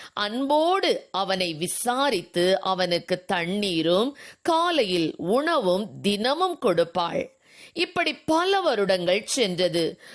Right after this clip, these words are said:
ஒரு நாள் அவன் எதிர்பார்த்து காத்திருந்த மிகப்பெரிய வெற்றியை பெற்றான்.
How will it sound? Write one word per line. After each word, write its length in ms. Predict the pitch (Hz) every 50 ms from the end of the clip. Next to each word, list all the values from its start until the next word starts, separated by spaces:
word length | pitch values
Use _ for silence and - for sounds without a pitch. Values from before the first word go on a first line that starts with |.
| - _
ஒரு 320 | _ 240 262 254 233 208 175
நாள் 440 | 156 156 151 151 175 220 254 247 - - -
அவன் 380 | _ - 285 285 285 254 240 208
எதிர்பார்த்து 960 | 214 254 294 320 370 381 370 - _ 311 302 294 302 294 - - 302 262 -
காத்திருந்த 800 | _ - 214 208 233 247 - - 269 240 233 220 214 214 208 208
மிகப்பெரிய 960 | 185 170 165 165 180 208 262 254 370 381 370 - _ 320 285 254 226 208 196 175
வெற்றியை 600 | 151 170 160 - - 196 180 165 170 175 214 214
பெற்றான். 600 | _ 226 185 - - - 185 175 165 160 147 -